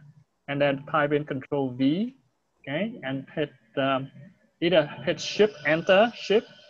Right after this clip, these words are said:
uh, the key with enter together, okay,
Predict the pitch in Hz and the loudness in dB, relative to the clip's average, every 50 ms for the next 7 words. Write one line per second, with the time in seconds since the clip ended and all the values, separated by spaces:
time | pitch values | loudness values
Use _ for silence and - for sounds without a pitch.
0 | - - - - - 160 147 143 143 139 139 139 135 - - 160 160 180 196 185 | -20 -20 -20 -8 -4 -2 0 2 2 0 0 -2 -8 -8 -8 -6 -6 -6 -8 -6
1 | - 147 - - - 143 156 156 185 170 165 - 151 131 135 135 139 156 185 226 | -6 -6 -6 -6 -6 -8 -4 -2 -2 -2 -2 -4 -4 -2 0 0 2 2 2 0
2 | 262 - _ _ _ _ _ _ _ _ _ _ _ _ _ _ _ 151 151 175 | 0 -2 _ _ _ _ _ _ _ _ _ _ _ _ _ _ _ -4 -4 -4
3 | 220 226 | -4 -8